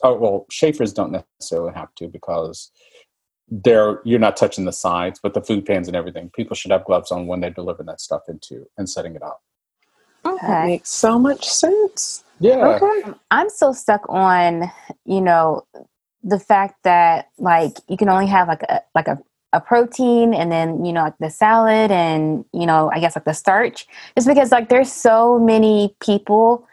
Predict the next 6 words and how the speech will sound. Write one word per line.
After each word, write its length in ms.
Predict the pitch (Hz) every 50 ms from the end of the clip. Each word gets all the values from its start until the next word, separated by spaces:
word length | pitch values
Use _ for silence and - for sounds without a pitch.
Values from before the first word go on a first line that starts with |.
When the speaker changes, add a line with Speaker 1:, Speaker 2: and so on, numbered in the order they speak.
| _ - _ _ _
Speaker 2:
who 120 | - 214 208
have, 360 | 196 190 185 185 185 185 180
like, 260 | 185 185 170 165 160 -
all 200 | - - 180 180
these 200 | 180 190 196 190
restrictions. 920 | 170 165 - - - 156 156 - - - 247 262 269 277 285 294 285 -